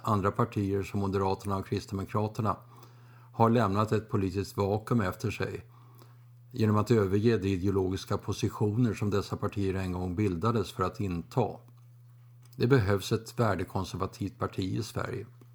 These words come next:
Om Sverigedemokraterna nu kan axla den rollen, då, då kan partiet fylla en viktig funktion. Men kvar står då behovet av ett nationellt parti som konsekvent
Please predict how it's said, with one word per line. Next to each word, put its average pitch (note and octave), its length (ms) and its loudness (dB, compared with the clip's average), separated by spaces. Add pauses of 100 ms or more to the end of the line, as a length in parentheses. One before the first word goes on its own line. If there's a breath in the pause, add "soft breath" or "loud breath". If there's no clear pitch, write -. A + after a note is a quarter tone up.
(600)
Om A#2 280 6
Sverigedemokraterna A#2 840 2
nu G2 360 0 (180)
kan G#2 140 0
axla G#2+ 400 -2
den G2+ 200 0
rollen, G#2+ 420 2
då, G2+ 160 0
då A#2 320 4
kan F#2 380 2
partiet F2+ 520 0
fylla F#2+ 640 2
en F#2+ 160 -2
viktig G2 580 -4
funktion. G2+ 680 -2 (340)
Men A#2 460 4
kvar C3+ 460 4
står G#2 680 4
då G2 460 2 (160)
behovet G#2 580 2
av F#2 200 2
ett - 140 -6
nationellt A2+ 880 -2
parti F#2+ 540 -4 (400 soft breath)
som A2+ 560 4 (100)
konsekvent A#2+ 960 0